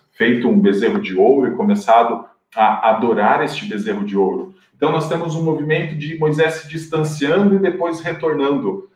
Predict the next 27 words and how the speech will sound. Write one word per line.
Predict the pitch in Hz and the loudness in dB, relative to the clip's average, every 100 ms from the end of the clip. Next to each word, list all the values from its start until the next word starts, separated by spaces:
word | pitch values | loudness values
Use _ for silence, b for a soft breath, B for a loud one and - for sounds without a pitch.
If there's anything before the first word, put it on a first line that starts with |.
| B | B
Agora, | 139 143 151 190 208 120 107 202 | -6 0 4 4 4 4 2 0
no | 131 | -4
livro | 160 160 | -4 -8
de | 135 143 | -6 -4
Êxodo, | 170 175 170 | -4 -6 -12
isso | 180 185 | -14 -12
é | |
diferente. | 170 - 170 160 190 - - - _ _ _ | -10 -6 -4 -4 -8 -12 -16 -20 _ _ _
O | 135 | -6
Senhor | - 160 151 185 196 196 | -4 -2 4 6 6 2
comunica, | 190 190 175 165 196 196 - - - - - _ | 0 -2 -4 -4 -2 -2 -2 0 0 -4 -14 _
ou | 127 | 0
no | 131 | 4
livro | 127 131 | 4 2
de | 131 | 0
Levítico | 123 139 151 151 | 0 0 -4 -8
é | |
diferente, | - 165 165 - | -6 -4 -4 -6
o | |
Senhor | - 151 | -10 -8
comunica | - 156 143 180 185 143 - - _ | -4 -2 -2 -2 0 0 -2 -6 _
desde | - 190 190 208 | 2 4 4 2
a | 202 | 0
tenda, | - 185 196 196 - 104 - - _ | -2 0 0 2 2 2 0 -6 _
desde | 135 190 190 | 0 2 2
o | 185 - | 0 0
tabernáculo, | 170 175 165 147 160 - - 143 - | 0 0 0 2 0 0 -4 -6 -6